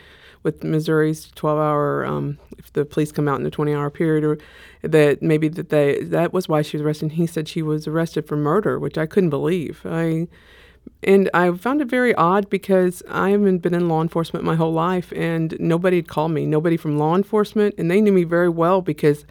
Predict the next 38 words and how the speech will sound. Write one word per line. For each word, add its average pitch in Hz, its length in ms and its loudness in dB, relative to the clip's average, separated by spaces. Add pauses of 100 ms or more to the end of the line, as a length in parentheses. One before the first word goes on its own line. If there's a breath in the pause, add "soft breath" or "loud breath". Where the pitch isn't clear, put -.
(320 loud breath)
I 160 100 2
had 160 160 4
made 151 220 2
so 180 160 0
many 185 160 4
reports 156 500 -2
of, 160 140 -8
of 156 160 -2
abuse 170 460 -2 (340)
from 196 180 4
Kenny 170 340 0
and 185 380 2
the 165 220 -2
alleged 156 320 0
victim 160 500 -4 (380 loud breath)
on 185 240 4
my 151 100 4
sister, 151 400 -2
and 151 100 2
there 165 80 2
was 160 140 -2
actually 160 320 -2
an 156 140 -2
open 156 400 0 (320 loud breath)
Missouri 160 320 4
Division 156 400 2
of 143 80 0
Aging 151 400 0
case - 520 -2 (240)
on, 156 160 -2 (220)
against 160 320 0
both 170 220 2
of 151 160 2
'em, 139 240 -6 (180)
uh, 151 380 2
at 156 180 0
the 156 80 0
time. 156 500 0